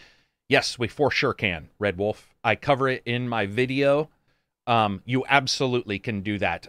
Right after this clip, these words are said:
Uh, w-, if you can do it all the time, I'm not a hundred percent sure, but I do know multiple times they had a get out and walk around icon that popped up, especially when you were, uh, connected to other ships. So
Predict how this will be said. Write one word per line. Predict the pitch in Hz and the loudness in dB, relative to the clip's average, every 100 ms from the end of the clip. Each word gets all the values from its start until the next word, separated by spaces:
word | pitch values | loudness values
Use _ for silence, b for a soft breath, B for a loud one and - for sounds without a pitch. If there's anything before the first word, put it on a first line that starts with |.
| - | -2
Uh, | 117 110 107 | 2 2 0
w-, | 139 107 107 - - | -6 -8 -10 -10 -2
if | 147 | -2
you | 156 | 0
can | 156 | 2
do | 147 | 4
it | 226 | 6
all | 233 | 4
the | 190 | 2
time, | - 170 180 196 | 0 2 2 2
I'm | 143 | 2
not | 135 147 | 4 2
a | |
hundred | 147 151 | 2 -2
percent | 131 143 127 | -4 -4 -4
sure, | - 135 147 - B | 0 2 0 -2 B
but | - | 2
I | 123 | 2
do | 104 143 165 | 2 0 2
know | 156 160 | 2 2
multiple | 135 139 147 131 120 | 2 2 2 -2 0
times | 131 120 117 - | 2 2 2 0
they | 113 | 2
had | 107 104 | 4 4
a | 104 101 90 b b b | 4 2 -2 b b b
get | 90 143 | 2 4
out | 139 139 _ _ 123 | 4 2 _ _ -4
and | 120 | 0
walk | 123 120 - | 4 4 2
around | 110 110 113 110 101 101 - _ - | 2 4 4 2 -2 -6 -10 _ 2
icon | 117 117 110 92 | 2 2 -2 -4
that | 90 - | -6 -4
popped | 104 82 95 | -4 -2 -6
up, | 82 | -8
especially | 104 - 120 - 113 | -8 0 0 0 -4
when | 101 107 101 | -2 -4 -4
you | 101 | -2
were, | 98 92 85 | -2 -2 -4
uh, | 107 | -6
connected | 98 - 117 - 101 | -6 -4 -4 -4 -4
to | 101 | -4
other | 107 92 | -2 -2
ships. | - - 78 - | -4 -4 -6 -6
So | - - 110 95 | -12 -6 -2 -2